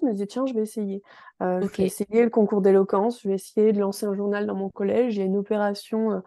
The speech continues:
Speaker 1: pour, euh, récolter des bouchons pour créer des fauteuils handicapés. Allez, je crée un club. Voilà, je,
Speaker 2: Ok.
Speaker 1: je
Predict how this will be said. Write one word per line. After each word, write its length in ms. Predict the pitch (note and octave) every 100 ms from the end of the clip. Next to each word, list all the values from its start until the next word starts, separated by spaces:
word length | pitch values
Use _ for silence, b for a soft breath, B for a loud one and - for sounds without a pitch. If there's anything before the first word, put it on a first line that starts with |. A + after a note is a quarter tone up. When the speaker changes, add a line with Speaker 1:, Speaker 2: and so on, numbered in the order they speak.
| B B B B
Speaker 1:
pour, 300 | - G3 F#3+
euh, 120 | E3+ E3+
récolter 480 | G3 G3+ G#3 A3+
des 120 | G#3 G#3
bouchons 320 | G3 - A#3
pour 160 | A3
créer 180 | - A3
des 100 | G#3
fauteuils 360 | G#3 A3 G#3+ G#3+
handicapés. 500 | G#3 G3 G#3 G3+ B3
Allez, 180 | G#3+ G#3+
je 100 | G#3
crée 180 | - G3+
un 120 | F#3+
club. 460 | - G#3+ A#3 G3+ F#3 B B B
Voilà, 260 | A#3 A#3 G3
je, 80 | G3+
Speaker 2:
Ok. 100 | G3+
Speaker 1:
je 360 | F#3+ E3 -